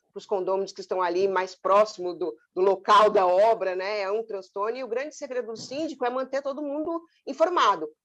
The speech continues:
com um cronograma de execução, usando as ferramentas de comunicação que ele tem hoje disponíveis, da,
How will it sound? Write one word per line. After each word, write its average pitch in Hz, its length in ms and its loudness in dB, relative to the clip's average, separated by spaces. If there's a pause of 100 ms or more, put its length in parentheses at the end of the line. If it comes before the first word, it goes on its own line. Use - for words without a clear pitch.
(100)
com 269 240 4
um 277 60 -2
cronograma 214 800 4
de 202 100 -2
execução, 226 1000 2 (200)
usando 226 440 2
as 214 140 -2
ferramentas 214 540 -2
de 202 80 -16
comunicação 202 600 -6
que 196 100 -6
ele 185 100 -4
tem 196 200 -4
hoje 185 220 -2
disponíveis, 180 840 0
da, 180 140 0